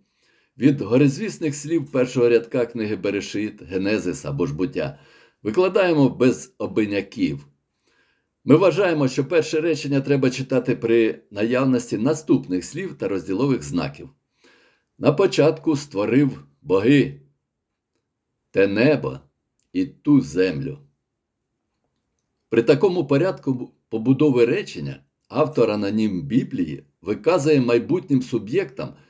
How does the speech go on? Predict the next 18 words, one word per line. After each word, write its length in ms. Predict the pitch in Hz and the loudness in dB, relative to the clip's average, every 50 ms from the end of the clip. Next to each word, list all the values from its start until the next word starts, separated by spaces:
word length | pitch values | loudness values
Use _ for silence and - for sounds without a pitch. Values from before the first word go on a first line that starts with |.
| _ _ _ | _ _ _
що 420 | - - 117 110 123 120 - - - | -4 4 6 8 8 8 6 0 -10
слова 680 | - - - 117 135 143 151 151 110 82 71 - _ _ _ | -16 -8 -4 -2 0 2 2 0 0 -2 -6 -10 _ _ _
«на 180 | - 92 135 190 | -10 -8 -6 -6
початку» 1000 | - - 160 147 147 - - 92 82 80 82 - - _ - 90 95 - - _ _ _ _ _ _ _ _ _ _ _ _ _ | -2 2 0 0 0 0 -4 -4 -2 -4 -6 -8 -12 _ -10 -10 -10 -10 -12 _ _ _ _ _ _ _ _ _ _ _ _ _
або 480 | - 92 95 98 107 107 95 - - - | -4 -2 2 4 4 6 6 4 2 -2
«в 160 | 92 90 104 135 | -6 -2 2 2
началі» 760 | 165 170 139 - - - 80 82 85 85 85 87 87 - - _ _ _ _ _ _ _ _ _ _ _ _ _ _ _ _ _ _ | 2 2 0 -2 -4 -6 -4 -4 -4 -4 -6 -6 -6 -8 -12 _ _ _ _ _ _ _ _ _ _ _ _ _ _ _ _ _ _
чи 420 | - - 117 110 107 104 95 - - _ _ _ | -4 2 4 4 4 2 0 -4 -12 _ _ _
«берешит» 720 | - 117 165 160 120 92 - - - 98 98 104 101 - _ _ _ _ _ _ _ _ _ _ _ _ _ _ _ _ - | 2 4 4 4 4 0 -2 -6 -8 -6 -6 -6 -8 -12 _ _ _ _ _ _ _ _ _ _ _ _ _ _ _ _ -4
не 200 | 90 110 135 143 | 2 4 6 6
є 300 | 139 143 196 214 185 151 | 6 4 2 0 -2 -2
словами, 640 | 139 - 123 113 113 113 156 202 202 160 123 90 78 | -2 0 2 2 2 2 0 -4 -4 -4 -4 -4 -2
які 300 | 82 - - - 151 147 | -4 -4 -2 0 0 0
вживаються 680 | 131 127 127 117 135 165 190 190 170 135 - - 113 | 2 2 2 2 2 0 0 0 -2 -2 0 -2 -2
при 440 | - - - 123 143 143 131 - - - _ | -2 -2 0 2 2 2 0 -2 -6 -16 _
хронометричному 1120 | _ - 113 160 190 202 202 185 180 170 139 - 160 165 143 139 - 135 123 120 120 110 | _ -2 0 0 0 -2 -4 -4 -4 -4 -2 -2 -2 -2 -2 -4 -4 -4 -2 -2 -2 -2
визначенні 720 | 90 101 156 165 139 127 139 123 110 - 127 113 104 101 101 | 2 4 4 4 2 2 -2 -4 -4 -4 -6 -6 -6 -6 -6
подій, 540 | - 98 90 80 76 82 73 65 64 - | -2 -2 -4 -2 -4 -6 -8 -8 -8 -12